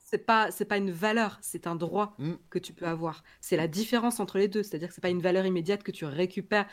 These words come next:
Speaker 1: que le service te donne. C'est un droit utilisateur.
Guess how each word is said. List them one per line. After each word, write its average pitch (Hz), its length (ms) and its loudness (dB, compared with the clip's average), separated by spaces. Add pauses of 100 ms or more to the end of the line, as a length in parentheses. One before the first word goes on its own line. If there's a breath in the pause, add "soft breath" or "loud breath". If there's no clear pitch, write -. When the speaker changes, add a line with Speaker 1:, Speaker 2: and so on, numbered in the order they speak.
(180 soft breath)
Speaker 1:
que 180 100 2
le 165 80 2
service 185 420 -2
te 151 100 -8
donne. 220 440 4 (220 soft breath)
C'est - 200 -8
un 175 100 2
droit 180 560 0
utilisateur. 196 760 -4